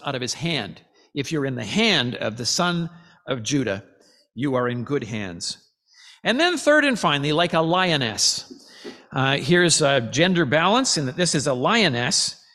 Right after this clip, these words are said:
Who dares to stir him? One scholar, and I'm tempted to agree with him, is inclined to think that this is sort of, uh, an emergence of Judah.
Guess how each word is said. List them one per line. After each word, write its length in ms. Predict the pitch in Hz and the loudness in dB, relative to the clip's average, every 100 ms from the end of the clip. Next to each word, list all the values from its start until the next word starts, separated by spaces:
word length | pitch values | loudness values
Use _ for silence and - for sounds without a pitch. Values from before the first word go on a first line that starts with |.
| _ _ _ _ _ - | _ _ _ _ _ 4
Who 480 | 269 285 175 117 | 8 8 6 2
dares 680 | 104 180 190 127 127 131 - | 2 4 6 4 2 0 -4
to 140 | - 135 | -4 -2
stir 800 | - - 170 156 151 147 - - _ 165 | -2 0 4 4 4 0 -6 -20 _ -2
him? 360 | 135 95 82 - _ _ _ _ _ _ - - - - - - | -2 -2 -8 -18 _ _ _ _ _ _ -20 -20 -20 -20 -20 -6
One 200 | - 370 | 2 2
scholar, 320 | 330 190 165 175 | 4 4 4 6
and 80 | |
I'm 140 | 170 160 | 4 2
tempted 260 | 247 233 | 0 0
to 60 | 175 | 0
agree 260 | 147 180 240 | 2 4 4
with 120 | 151 | 4
him, 120 | 139 | 2
is 240 | 165 143 | 0 0
inclined 380 | 170 156 214 294 | 0 2 2 4
to 100 | 226 | 2
think 240 | 170 156 175 | 2 0 2
that 160 | 170 | 2
this 180 | 196 196 | 2 2
is 140 | 190 - | 2 2
sort 220 | 175 180 | 2 2
of, 160 | 170 | 0
uh, 220 | 170 160 160 | 2 2 2
an 100 | 170 | 2
emergence 540 | 165 269 240 156 - | 4 4 4 0 -2
of 100 | 139 | -2
Judah. 380 | 113 143 110 | 0 -2 -2